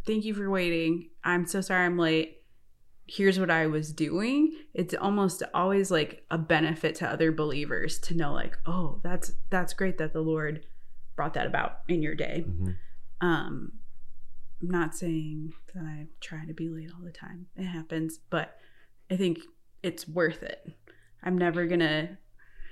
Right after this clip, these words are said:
Speaker 1: be glad I was on time for a meeting at the expense of a relationship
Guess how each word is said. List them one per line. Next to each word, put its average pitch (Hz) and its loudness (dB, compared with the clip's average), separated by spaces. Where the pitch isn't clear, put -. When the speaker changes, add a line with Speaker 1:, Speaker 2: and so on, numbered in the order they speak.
Speaker 1:
be 180 -2
glad 165 8
I 151 6
was 151 4
on 156 4
time 156 0
for 151 -2
a 151 -2
meeting 147 -6
at 156 -10
the 175 2
expense - 10
of - 2
a - 2
relationship 151 -2